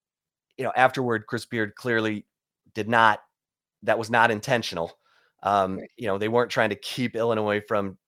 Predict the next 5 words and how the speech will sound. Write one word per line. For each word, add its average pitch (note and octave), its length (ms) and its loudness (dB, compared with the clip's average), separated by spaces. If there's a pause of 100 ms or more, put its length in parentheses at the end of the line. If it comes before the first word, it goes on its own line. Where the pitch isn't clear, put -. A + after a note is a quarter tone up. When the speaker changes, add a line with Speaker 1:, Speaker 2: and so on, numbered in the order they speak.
(400)
Speaker 1:
from F#2 320 -6 (400)
making G#2 380 -6
a E2 60 0
three. A#2 640 -4 (1000)
And G#2+ 260 -2